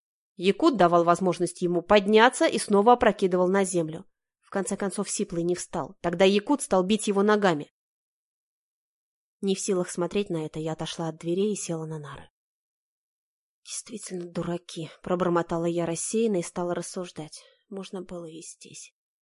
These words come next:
"Тьфу ты!" — в сердцах воскликнула я и вскочила. "Кто о чём, о вшивой Абане? Неизвестно, как бандиты поступят со мной, а я рассуждаю, почему эти два урода трахали меня на земле". Двое стоявших у дверей бандитов переглянулись и загоготали.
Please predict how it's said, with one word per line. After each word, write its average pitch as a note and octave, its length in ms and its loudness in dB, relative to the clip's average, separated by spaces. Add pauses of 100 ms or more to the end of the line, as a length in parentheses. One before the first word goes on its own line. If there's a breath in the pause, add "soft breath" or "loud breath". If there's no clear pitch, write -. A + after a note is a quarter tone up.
"Тьфу F#4 180 4
ты!" — F#3 160 6
в - 40 -10
сердцах F#3+ 340 0
воскликнула F#3+ 560 2
я A3+ 180 6
и G#3 40 4
вскочила. G#3 540 0
"Кто A3+ 220 6
о A#3 80 10
чём, B3 220 6
о G#3 40 6
вшивой A3 360 4
Абане? F#3 380 4 (380)
Неизвестно, A3+ 460 2
как A3 180 2
бандиты A#3+ 380 4
поступят A3+ 420 2
со A#3 180 6
мной, C#4 360 6
а E3+ 160 4
я G3 200 4
рассуждаю, B3 580 4
почему A3+ 320 2
эти A3+ 140 4
два G#3 220 6
урода A#3+ 280 4
трахали A3 360 2
меня G#3 200 2
на G#3+ 100 2
земле". G#3+ 460 4 (1300)
Двое A3 340 -4
стоявших G#3+ 580 -4
у F3+ 60 -2
дверей F3 280 -2
бандитов F#3+ 580 -2
переглянулись G#3+ 840 2
и F#3 120 -2
загоготали. F#3 840 4